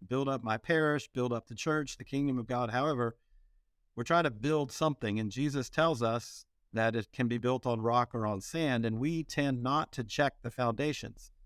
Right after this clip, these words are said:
We chen-, tend to presume that the foundation is rock, but that rock is Jesus. That rock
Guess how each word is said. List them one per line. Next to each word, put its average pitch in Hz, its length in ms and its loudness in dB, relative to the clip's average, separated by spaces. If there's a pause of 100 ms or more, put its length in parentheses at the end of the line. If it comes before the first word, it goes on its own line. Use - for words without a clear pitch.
(400)
We 117 100 0
chen-, 127 320 2
tend 131 280 0
to 113 60 0
presume 139 800 -2 (540)
that 120 260 2
the 120 80 -4
foundation 127 640 0
is 104 160 -2
rock, 117 380 0 (580)
but 123 180 -2
that 143 240 2
rock 147 400 4
is 151 320 -2
Jesus. 110 540 -2
That 120 220 0
rock 123 260 2